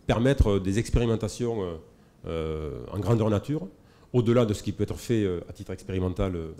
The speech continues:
régulièrement, de pouvoir non pas seulement nous adapter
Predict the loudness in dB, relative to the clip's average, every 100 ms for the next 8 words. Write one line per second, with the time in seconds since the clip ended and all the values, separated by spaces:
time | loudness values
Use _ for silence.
0 | -16 -14 -10 -8 -6 -6 -8 -12 -20 -20
1 | -20 -20 _ -2 0 2 6 6 6 -2
2 | -12 -2 0 0 0 0 0 -6 -18 -20
3 | -2 2 4 4 2 0 -2 -2 -2 -2